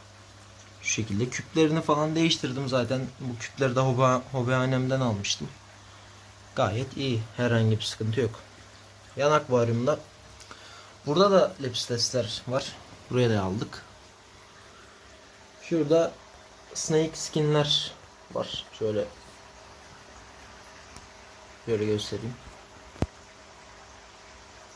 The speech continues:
Gayet bunlar da güzel. Hoşuma gittiler. Bunlar bir de yavrulamış. Yani alalı o kadar vakit olmadı ama şöyle göstereyim.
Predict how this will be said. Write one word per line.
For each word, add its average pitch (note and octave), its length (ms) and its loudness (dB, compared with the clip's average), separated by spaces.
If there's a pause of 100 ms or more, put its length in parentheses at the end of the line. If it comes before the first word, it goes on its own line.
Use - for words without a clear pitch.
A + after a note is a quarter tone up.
(2250)
Gayet B2+ 440 2
bunlar A2+ 320 0
da C3 60 2
güzel. A#2 260 0 (140)
Hoşuma A#2+ 340 -4
gittiler. A2 580 -6 (960)
Bunlar E3 380 4
bir F3 60 4
de F#3 60 6
yavrulamış. D#3 920 6 (920)
Yani A#2 160 0
alalı B2+ 340 6
o B2 80 4
kadar B2 220 6
vakit A#2+ 320 2
olmadı A#2 340 2
ama A#2 180 2 (840)
şöyle F#2+ 240 6
göstereyim. G2+ 480 -8